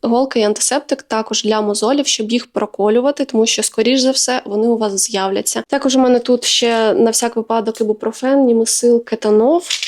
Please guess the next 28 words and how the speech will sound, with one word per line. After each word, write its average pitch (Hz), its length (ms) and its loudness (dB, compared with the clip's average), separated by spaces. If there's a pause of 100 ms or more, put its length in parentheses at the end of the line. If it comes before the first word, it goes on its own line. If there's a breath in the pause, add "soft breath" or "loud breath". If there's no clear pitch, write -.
пилочка 240 380 0
для 214 140 2
нігтів 254 460 0
та 233 280 -2
кусачки 214 580 -6
також 214 320 -6
для 214 140 0
нігтів. 262 420 0 (120)
Е, 214 160 4
якщо 214 220 0
вам 240 100 2
здається, 226 280 0
що 220 180 -2
ваші 214 280 0
нігті 208 280 0
не 214 140 4
відростуть, 202 640 -2
то 277 160 2
вам 233 240 2
здається, 226 360 0
краще 220 340 -4
мати 208 280 -2
це - 120 -6
з - 40 -4
собою 214 340 0
на 208 100 2
всяк - 300 -8
випадок, 233 420 -2